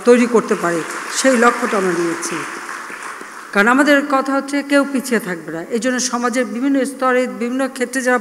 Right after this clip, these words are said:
পড়ে আছে, তাদেরকে আমরা গুরুত্ব দিয়েছি। এবং আপনারা জানেন যে আমরা সবসময়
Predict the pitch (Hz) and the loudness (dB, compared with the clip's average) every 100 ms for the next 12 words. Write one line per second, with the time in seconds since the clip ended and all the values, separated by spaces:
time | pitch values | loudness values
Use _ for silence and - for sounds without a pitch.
0 | 247 233 208 190 190 - - - - 254 | 0 0 0 -2 -6 -6 -12 -20 -2 0
1 | 254 302 262 240 220 214 208 - 208 247 | 2 2 2 4 4 2 -2 -8 -2 -2
2 | 254 254 185 175 - - 156 143 - - | 0 0 2 2 0 -6 -8 -12 -16 -16
3 | - - - 208 214 226 220 254 240 247 | -16 -18 -8 -2 0 0 0 2 4 4
4 | 262 269 269 - 214 233 226 247 254 254 | 4 -2 -4 -8 -4 -2 0 0 2 0
5 | 254 - - 277 - 285 262 262 | -2 -8 -6 -6 -4 0 0 0